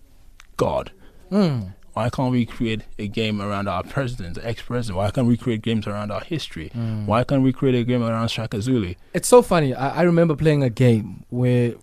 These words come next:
Speaker 2: you know, I, I just can't recall the name of it, but it was a game where you went into Angola and you had to go and shoot the terrorists of M P L A, right?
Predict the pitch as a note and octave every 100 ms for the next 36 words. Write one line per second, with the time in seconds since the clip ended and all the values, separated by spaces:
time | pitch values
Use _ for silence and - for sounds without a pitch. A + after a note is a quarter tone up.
0 | - - - B2+ A#2+ A#2 B2 A#2+ - -
1 | - E3+ - D#3 B2+ C3+ A#2+ A#2 B2 D3
2 | A#2 A2+ - - B2+ - - - - -
3 | D3 D3+ C#3+ E3+ A3 A#3 F#3 E3 D#3 -
4 | - C3+ C3 E3+ F#3 F3+ D#3+ A#2+ A#2+ G#2+
5 | G2 G2 - - - - - - - C#3+
6 | C3 C#3+ - C3+ C3+ C3 - D#3 C#3+ -
7 | - - - - - B2+ - F3 E3 D3+
8 | A2+ - B2+ - C#3 B2+ C3 A#2+ A2+ G#2
9 | - - - - E4+